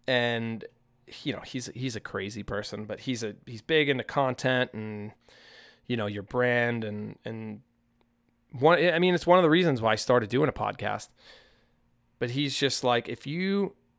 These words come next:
don't give a shit about what anyone else thinks, that's the point. Then you're golden."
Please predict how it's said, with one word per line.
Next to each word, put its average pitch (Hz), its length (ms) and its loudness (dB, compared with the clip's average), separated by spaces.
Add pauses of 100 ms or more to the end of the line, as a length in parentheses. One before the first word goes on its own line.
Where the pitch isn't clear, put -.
(520)
don't - 380 2
give 135 180 4
a 127 60 0
shit - 560 2
about 117 260 0
what 117 260 -2
anyone 120 440 0
else 113 240 -4
thinks, - 560 -4 (1500)
that's 127 280 2
the - 100 -10
point. 117 400 0
Then 127 200 -2
you're 113 100 0
golden." 110 460 2